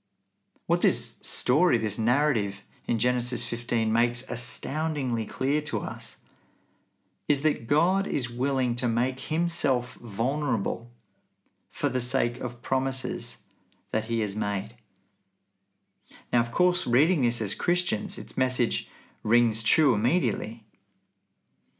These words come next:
because we know that on the cross, God did participate in human suffering,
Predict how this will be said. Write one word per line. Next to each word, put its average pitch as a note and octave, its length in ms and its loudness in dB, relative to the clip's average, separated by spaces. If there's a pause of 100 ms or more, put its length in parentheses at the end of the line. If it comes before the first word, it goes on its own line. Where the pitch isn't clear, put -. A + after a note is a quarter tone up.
(140)
because A#2+ 280 0
we C3 100 4
know C3 260 6
that A#2 280 2 (240)
on C3 160 4
the A2 80 2
cross, A2+ 600 0
God A2 380 2
did E3+ 220 -2
participate - 720 -6 (520)
in A2+ 120 -2
human G2+ 380 -2
suffering, G2+ 500 -4